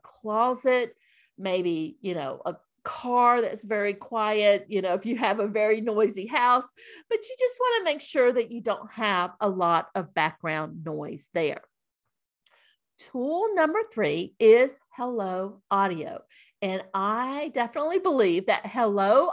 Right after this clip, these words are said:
Audio is a must-have tool for delivering a high-quality audio course. And I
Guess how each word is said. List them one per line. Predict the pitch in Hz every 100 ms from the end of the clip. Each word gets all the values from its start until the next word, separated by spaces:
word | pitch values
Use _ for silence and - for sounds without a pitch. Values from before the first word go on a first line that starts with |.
| 254
Audio | 240 202 165 175 -
is | 233
a | 262
must-have | 254 247 240 254 302 339 - - 262 262 -
tool | - 180 170 - _
for | 247
delivering | 247 269 233 208 185 190 190 202 -
a | 233
high-quality | 226 - 262 262 269 277 - - 214 202 202 196 208 - -
audio | 180 180 170 170 180 -
course. | - 156 - - - - - - - - 233
And | 233 226 -
I | 220